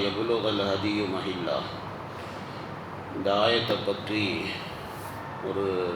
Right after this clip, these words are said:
நாலு, ஐந்து நாட்களாக உங்களுக்கு முன்னால் விளக்கங்கள் சொல்லப்படுகிறது. இன்னைக்கு ஒரு சில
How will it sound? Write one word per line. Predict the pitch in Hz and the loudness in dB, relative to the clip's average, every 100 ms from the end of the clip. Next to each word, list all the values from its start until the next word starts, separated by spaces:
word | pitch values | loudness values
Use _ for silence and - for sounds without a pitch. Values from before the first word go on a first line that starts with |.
| 90 | 0
நாலு, | 92 95 | 2 2
ஐந்து | 92 92 92 | 2 0 0
நாட்களாக | 90 98 101 104 92 87 98 101 82 95 95 - - - - - - - - - | -2 -2 0 2 4 4 4 2 2 0 -4 -8 -10 -8 -10 -8 -10 -10 -6 0
உங்களுக்கு | 120 113 113 117 | 2 4 4 4
முன்னால் | 110 117 120 123 120 | 2 2 6 8 8
விளக்கங்கள் | 113 120 123 123 120 110 110 98 | 6 6 6 6 6 4 2 2
சொல்லப்படுகிறது. | 104 104 104 95 92 85 82 87 110 107 - - - - - - - - - - - - - | 4 4 4 2 0 0 0 0 -2 -4 -8 -8 -8 -8 -8 -8 -8 -8 -10 -10 -10 -10 -4
இன்னைக்கு | 123 123 131 127 123 117 | 0 2 2 2 2 2
ஒரு | 107 | 0
சில | 107 101 110 | 2 4 6